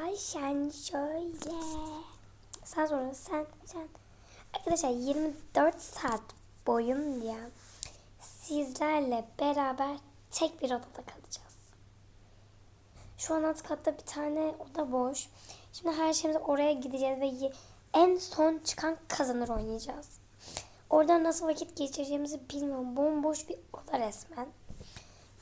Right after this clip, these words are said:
Yani oradan ne yapacağımızı hiç bilmiyorum hani. Şimdi bir tane kutu getirsen bana.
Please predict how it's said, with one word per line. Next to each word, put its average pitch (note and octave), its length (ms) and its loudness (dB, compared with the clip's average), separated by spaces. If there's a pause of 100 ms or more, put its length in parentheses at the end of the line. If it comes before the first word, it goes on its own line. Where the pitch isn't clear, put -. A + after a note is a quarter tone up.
Yani B3+ 300 0
oradan C4+ 360 2
ne C#4 40 2
yapacağımızı C#4+ 480 -2 (220)
hiç - 400 -6 (100)
bilmiyorum A#3+ 400 -8
hani. B3+ 220 -16 (1200)
Şimdi F4 260 2
bir F4 60 -4
tane F4 260 4 (100)
kutu - 280 -4
getirsen C4+ 580 -2
bana. A3 180 -10